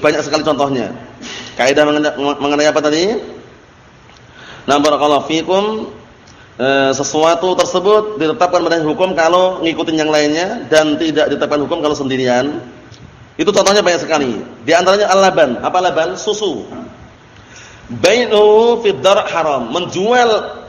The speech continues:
air susu yang masih berada di kantong susu. Tahu kantong susu antum? Handalah? Apa nama, namanya? Nggak tahu kantong susu? Plastik itu atau apa?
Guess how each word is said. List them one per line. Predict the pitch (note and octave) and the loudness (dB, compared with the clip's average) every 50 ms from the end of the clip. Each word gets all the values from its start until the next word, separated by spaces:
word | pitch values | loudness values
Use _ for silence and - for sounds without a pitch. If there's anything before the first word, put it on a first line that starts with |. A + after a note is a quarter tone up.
| - - | -4 0
air | F3+ G#3 A3 A3 G3 F#3 | 2 4 4 4 4 2
susu | - - G3 F#3 - G3 G3 G3+ G#3 G3+ F3 | -2 -2 -4 -2 0 0 0 0 0 2 2
yang | E3+ E3+ E3+ F3 | 2 0 2 0
masih | F3 E3+ - F3 F3 D#3 | -2 -2 -2 -2 -4 -2
berada | B2+ D3 D3+ E3+ F3+ E3+ E3+ - | -2 2 2 4 4 4 2 0
di | E3 - | 0 0
kantong | - E3+ E3+ E3+ F3 F#3 E3+ D#3+ | 0 0 0 0 -2 -4 -4 -4
susu. | F3 E3+ - D#3+ D#3+ D#3+ F3 F#3 G#3 G#3 - - - - - - - | -4 -4 -4 -4 -4 -4 -6 -6 -8 -10 -14 -18 -20 -20 -20 -14 -4
Tahu | - D3 D#3 | 0 0 2
kantong | D#3 D#3+ D#3+ E3 D3+ | 2 2 0 0 -2
susu | C#3+ D3+ F3+ | -2 -2 0
antum? | F3 E3 D#3+ F3+ F#3 G#3 F#3+ | 0 0 0 0 0 0 0
Handalah? | D#3+ D#3 D#3 D#3 D#3 E3 F#3 G#3+ - - - - - - - - - - - - - | 0 2 2 2 2 2 0 0 -2 -6 -10 -14 -18 -20 -20 -20 -20 -20 -20 -8 -6
Apa | C3+ D3 D#3 D#3 | -2 0 0 2
nama, | D#3+ D#3+ D#3+ D#3+ D#3 | 2 0 0 -2 -2
namanya? | D3 D3+ D#3 D#3 D3+ D3+ D#3 E3 F#3+ G#3 - - - - - - - - - - - - - - - - - - - - - - - - - - - - - - - - - - - - - - - - - - - - - - - - | 0 -2 0 0 0 0 0 -2 -2 -4 -6 -10 -14 -18 -20 -20 -20 -20 -20 -20 -20 -20 -20 -20 -20 -20 -20 -20 -20 -20 -20 -20 -20 -20 -20 -20 -20 -20 -20 -20 -20 -20 -20 -20 -20 -20 -20 -20 -20 -20 -20 -20 -20 -20 -20 -16 -4 -2
Nggak | C3+ D3+ D3 | -2 0 2
tahu | E3+ F3+ F3 | 0 0 2
kantong | F#3 F#3 G3 G3 | 2 2 2 0
susu? | G3 F#3+ F#3+ A3+ A#3+ C4+ - - - - - - - - - - - - - - - - - - - - - - - - | 0 0 2 2 0 0 -2 -6 -10 -14 -18 -20 -20 -20 -20 -20 -20 -20 -20 -20 -20 -20 -20 -20 -20 -20 -20 -20 -8 -4
Plastik | C#3+ D3+ D#3 - - F3 D#3+ - | -2 -2 0 0 -2 -2 0 0
itu | G#3+ | 0
atau | G#3 G3 G3 F#3 | 2 2 2 2
apa? | - D3+ C3 | 2 0 -2